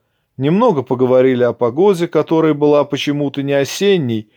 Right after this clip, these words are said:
хотя бабье лето по расписанию должно кончиться неделю назад. Когда они потянулись за стаканами, раздался звонок в дверь. «Ты не прав, Федя»,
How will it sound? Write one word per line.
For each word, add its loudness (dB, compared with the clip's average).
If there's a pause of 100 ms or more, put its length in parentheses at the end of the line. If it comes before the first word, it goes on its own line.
(200)
хотя 0
бабье 0
лето 0
по -6
расписанию -4
должно 0
кончиться -4
неделю -2
назад. 0 (580)
Когда 2
они 2
потянулись -2
за -10
стаканами, 0 (300)
раздался 0
звонок -2
в -12
дверь. -2 (840)
«Ты 2
не 2
прав, 2
Федя», -4